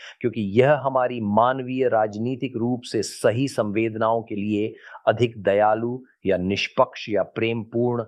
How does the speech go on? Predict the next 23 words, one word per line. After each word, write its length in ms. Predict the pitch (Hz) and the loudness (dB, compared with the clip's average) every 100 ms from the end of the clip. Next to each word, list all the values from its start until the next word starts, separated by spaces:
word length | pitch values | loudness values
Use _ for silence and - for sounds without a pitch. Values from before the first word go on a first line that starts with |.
| _ - | _ 2
या 120 | 101 | 2
सहनशील 680 | - 95 107 95 - 120 131 | 2 -6 -4 -4 -4 -2 0
लगता 360 | 120 - 135 | -2 -2 0
है, 320 | 113 113 120 _ _ _ _ _ - | 0 -2 -8 _ _ _ _ _ -6
तो 80 | 95 | -2
यह 200 | 110 110 | 0 -2
विद्रोह 680 | 87 80 95 98 95 87 | -6 -8 -2 -2 -2 -6
है, 240 | 85 - _ _ _ _ _ _ | -8 -10 _ _ _ _ _ _
सरल 520 | - - 113 120 135 _ _ - | -8 2 4 4 -2 _ _ -2
और 140 | 98 | -2
स्पष्ट 460 | - - 113 - - | -2 -4 -4 -4 -10
रूप 220 | 82 78 | -10 -10
से, 280 | - 71 - _ _ _ _ _ _ _ _ - | -10 -16 -18 _ _ _ _ _ _ _ _ 0
और 380 | 92 76 - _ _ _ _ _ _ | 2 2 -4 _ _ _ _ _ _
इसका 260 | 113 - 104 | -6 0 0
परिणाम 580 | 98 92 90 87 98 113 _ | 0 -4 0 0 0 -6 _
विनाश 420 | 92 98 95 98 | -2 2 2 -2
होगा। 360 | - 80 80 - _ _ _ _ _ _ _ _ _ _ - | -6 -8 -8 -12 _ _ _ _ _ _ _ _ _ _ -8
इसके 240 | 107 - | -6 -4
बाद 420 | 90 95 131 143 - _ _ _ - | 2 6 6 4 -10 _ _ _ 2
आयत 320 | 107 110 107 _ | 6 6 2 _
चौवन 400 | - 120 135 147 | 6 6 6 2
में 300 | 131 107 117 | 0 -6 -8